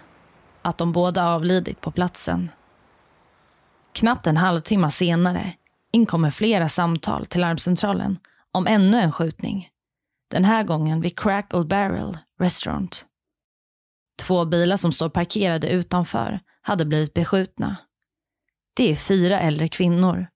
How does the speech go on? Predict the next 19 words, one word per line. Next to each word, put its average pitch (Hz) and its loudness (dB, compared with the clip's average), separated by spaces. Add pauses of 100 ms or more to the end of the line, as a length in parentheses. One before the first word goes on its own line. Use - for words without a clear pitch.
(260)
och 190 2
en 165 0
fjortonårig 196 2
flicka - -4 (300)
som 190 0
tidigare 208 0 (200)
hade 190 0
varit 185 0
på - -2
en 147 0
teaterföreställning 180 -2 (440)
och 208 0
som 214 4
nu 247 2
hade 156 0
tänkt 156 -2
köpa 175 -2
lite 156 -2
kvällsnacks. - -4